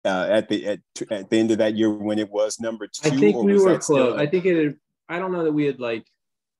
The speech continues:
Speaker 2: finished paperwork and stuff, but I think, you know, that happened,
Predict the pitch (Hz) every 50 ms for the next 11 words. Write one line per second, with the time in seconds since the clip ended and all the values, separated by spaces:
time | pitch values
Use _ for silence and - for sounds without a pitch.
0 | _ _ _ - 139 131 127 120 - - - - - - _ _ _ _ _ _
1 | _ _ _ _ _ _ _ _ _ _ _ _ _ _ _ - 131 120 - -
2 | 127 123 123 123 120 - 135 123 120 - 131 123 120 127 123 - _ - 117 110
3 | 110 110 - - 120 117 110 110 _ _ _ - 135 123 113 107 110 - _ _
4 | _ _ _ _ _ _ _ _ _ _ _ _ _ _ _ _ - 139 143 147
5 | 147 160 151 143 139 - 139 127 123 123 120 113 -